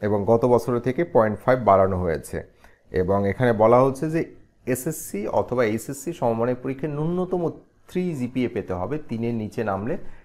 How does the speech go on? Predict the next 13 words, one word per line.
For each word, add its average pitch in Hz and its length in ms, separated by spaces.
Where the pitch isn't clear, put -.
সে - 120
ভর্তি 104 320
পরীক্ষায় 101 360
অংশগ্রহণ 98 420
করতে 90 240
পারবে 80 360
না, 62 120
অর্থাৎ 80 240
ভর্তি 98 300
ন্যূনতম 101 500
যোগ্যতার 80 400
কথা 82 260
বলছেন। 78 460